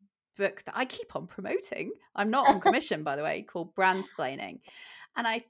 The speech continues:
Speaker 1: think, for me anyway, there is something still toxic about silencing women that have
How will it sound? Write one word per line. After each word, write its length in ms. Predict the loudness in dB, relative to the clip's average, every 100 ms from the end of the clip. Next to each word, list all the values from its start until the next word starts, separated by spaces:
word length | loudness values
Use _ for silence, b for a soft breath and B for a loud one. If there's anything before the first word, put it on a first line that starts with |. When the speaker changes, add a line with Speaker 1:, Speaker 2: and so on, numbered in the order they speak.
| _ -4
Speaker 1:
think, 360 | -2 -2 -6 -14 -20 -20 _ _ _ _ _
for 140 | 2
me 200 | 4 4
anyway, 680 | 4 2 -4 -4 -4 -6 -10 _
there 160 | 0 2
is 160 | 2 0
something 400 | -4 -4 -6 -8
still 500 | -6 -4 -2 -4 -6
toxic 440 | -8 -8 -8 -14 -12
about 340 | -8 -6 -6 -6
silencing 960 | -12 -6 -2 -2 -2 -4 -6 -6 -6 -6
women 380 | -6 -6 -8 -8
that 140 | -12 -12
have 360 | -6 -6 -6 -10